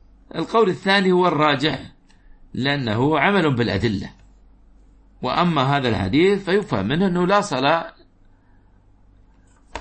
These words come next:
راتبة قبلية أو بعدية بنية قبلية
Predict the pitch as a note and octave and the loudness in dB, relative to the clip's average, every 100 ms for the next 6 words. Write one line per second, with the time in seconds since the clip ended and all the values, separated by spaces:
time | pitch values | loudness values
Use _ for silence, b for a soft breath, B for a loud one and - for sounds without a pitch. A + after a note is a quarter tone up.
0 | - _ _ - - - - - E3+ A3 | -18 _ _ -20 -20 -20 -20 -4 0 2
1 | - A#2 - - - _ - - B2 A2 | 0 -6 -8 -18 -20 _ -20 -6 -4 0
2 | F3 E3+ C#3+ C#3+ C3 D#3 D3 C#3 F#2 - | 0 2 2 2 2 0 0 -4 -4 -10
3 | _ _ - A#2 D3 C#3+ C#3 D3+ - _ | _ _ -6 0 2 4 2 0 -8 _
4 | - F#2+ A#2+ E3+ D#3 D#3+ | -10 -4 0 0 0 0